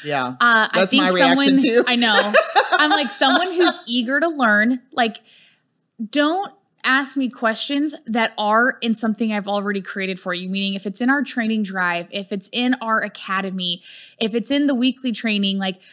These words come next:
Speaker 2: I, I need to know that you're resourceful enough first, because I'm not leaving you out here hanging. And some teams are. We've already spent the time creating everything that you need. And we've got the levels of leadership now in place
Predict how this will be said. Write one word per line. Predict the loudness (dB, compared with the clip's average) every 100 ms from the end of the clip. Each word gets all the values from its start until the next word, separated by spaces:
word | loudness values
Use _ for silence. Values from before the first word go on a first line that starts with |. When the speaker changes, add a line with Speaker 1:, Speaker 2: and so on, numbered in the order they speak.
| -10 0
Speaker 2:
I, | 0 2
I | 2
need | 4 4
to | 2
know | 2 2
that | 2 -2
you're | -4 -4 -6 -6
resourceful | -2 0 0 -2 -2 -2 -2
enough | 0 -2 -2
first, | -2 -2 -4
because | -4 -2
I'm | 0
not | 2 2 0
leaving | 0 0 0
you |
out | -2
here | -4 -6
hanging. | -4 -6 -6
And | -8 -4
some | -2 -2
teams | -2 -2 -2
are. | -6 -8 -16 -20 -18 -6
We've | -2 0
already | 0 -2
spent | -4 -6
the |
time | -4 -4 -4
creating | -6 -4 -4 -6 -8
everything | -4 -2 -2 -2 -2 -2 -2
that | -2
you | -2
need. | -2 -2 -4
And | -2 -2 -4 -4
we've | -4
got | -2 -4
the | -2
levels | -2 -2 -2 -6
of | -6
leadership | -6 -4 -6 -6 -10 -6
now | -2 -2 -2
in | -6 -8
place | -6 -4 -4